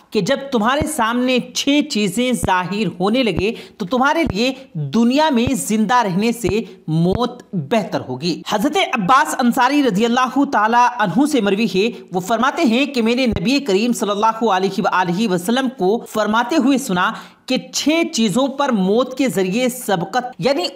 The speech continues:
उनसे पहले मर जाओ। नंबर एक, बेवकूफ और नाअहलों की अमारात और सरबराही पर। नंबर दो, पुलिस की कसरत पर। नंबर तीन, फैसले की फरोख्तगी पर। नंबर चार,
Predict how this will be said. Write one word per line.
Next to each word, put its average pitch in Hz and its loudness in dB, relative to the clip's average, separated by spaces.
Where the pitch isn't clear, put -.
उनसे 262 2
पहले 269 0
मर 165 0
जाओ। 170 -2
नंबर 254 2
एक, 311 -2
बेवकूफ 262 0
और 285 4
नाअहलों 247 2
की 302 0
अमारात 220 2
और 240 4
सरबराही 190 0
पर। - -2
नंबर 180 0
दो, 202 2
पुलिस 247 0
की 330 2
कसरत 196 -2
पर। 185 -2
नंबर 185 0
तीन, 247 0
फैसले 247 2
की 330 2
फरोख्तगी 220 0
पर। 190 -2
नंबर 233 0
चार, 240 2